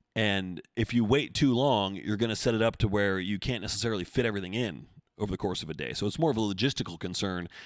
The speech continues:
than a scientific, physiological, biological concern.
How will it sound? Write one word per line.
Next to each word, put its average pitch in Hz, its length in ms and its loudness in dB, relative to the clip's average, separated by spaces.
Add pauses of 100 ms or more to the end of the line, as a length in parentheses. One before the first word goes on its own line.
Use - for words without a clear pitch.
(140)
than 104 100 -4
a 95 60 -2
scientific, 107 680 0
physiological, 98 640 0
biological 92 640 -2
concern. 58 500 -12